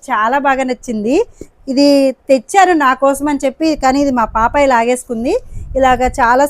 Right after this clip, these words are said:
స్పేషియస్‌గా ఉంది. మనకి వెనకాల కూడా ఒక జిప్ అనేది అవైలబుల్‌గా ఉంది. ఈ జిప్‌లో కూడా మనం ఏదో ఒకటి పెట్టుకోవచ్చండి. ఇదిగోండి చూపిస్తున్నాను, ఈ జిప్‌లో కూడా మనం ఏదో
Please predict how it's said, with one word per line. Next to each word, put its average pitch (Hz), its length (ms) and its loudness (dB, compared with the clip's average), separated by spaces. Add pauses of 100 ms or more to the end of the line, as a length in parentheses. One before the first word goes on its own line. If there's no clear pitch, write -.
స్పేషియస్‌గా 269 720 -2
ఉంది. 240 140 -6 (120)
మనకి 294 240 -4
వెనకాల 302 360 0 (100)
కూడా 311 120 0
ఒక 226 180 -4
జిప్ 277 260 -6
అనేది 277 280 -2
అవైలబుల్‌గా 247 540 -2
ఉంది. 254 200 -2 (460)
ఈ 285 140 2
జిప్‌లో 302 360 -2
కూడా 320 180 2
మనం 254 200 -6
ఏదో 262 160 0
ఒకటి 269 220 -2
పెట్టుకోవచ్చండి. 233 760 -4 (680)
ఇదిగోండి 185 380 -6 (720)
చూపిస్తున్నాను, 214 600 -12
ఈ 262 120 -2
జిప్‌లో 269 300 -4
కూడా 302 160 -2
మనం 247 100 -8 (120)
ఏదో 240 60 -2